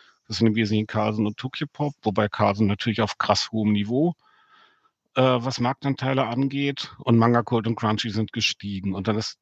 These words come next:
die spannende Frage, warum sind Manga Kult und Crunchyroll im Marktanteil so stark gestiegen?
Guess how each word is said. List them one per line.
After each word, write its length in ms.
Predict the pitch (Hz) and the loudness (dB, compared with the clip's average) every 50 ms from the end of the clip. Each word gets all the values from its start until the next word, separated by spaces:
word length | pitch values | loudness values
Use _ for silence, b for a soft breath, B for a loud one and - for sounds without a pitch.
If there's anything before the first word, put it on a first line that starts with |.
| _ _ - | _ _ -6
die 80 | 113 | -4
spannende 380 | 104 - - 117 110 110 110 107 | -4 0 0 2 2 2 2 0
Frage, 480 | 104 - - 104 98 107 123 123 127 117 | -2 -4 -4 -2 0 0 0 0 -2 -2
warum 240 | 107 - 117 117 | 0 0 0 0
sind 160 | 107 113 104 110 | 0 -2 -2 0
Manga 240 | 110 107 110 110 | 0 2 2 0
Kult 300 | 104 - - 117 113 - | -2 -4 -6 -6 -4 -4
und 100 | 117 110 - _ _ _ _ _ _ - | -6 -6 -8 _ _ _ _ _ _ -4
Crunchyroll 560 | - 127 113 110 - - 120 110 113 120 117 | -2 0 0 0 2 2 2 4 4 2 2
im 100 | 113 110 | 2 4
Marktanteil 600 | 110 110 110 104 - - 117 113 - - 107 104 101 | 4 4 4 2 0 -2 -4 -4 -2 -2 -4 -4 -4
so 60 | 107 | -6
stark 320 | - - - 101 101 - | -6 -4 -4 -4 -4 -4
gestiegen? 540 | 104 98 - - - 107 127 147 160 160 | -6 -6 -6 -6 -6 -8 -4 -2 -2 -2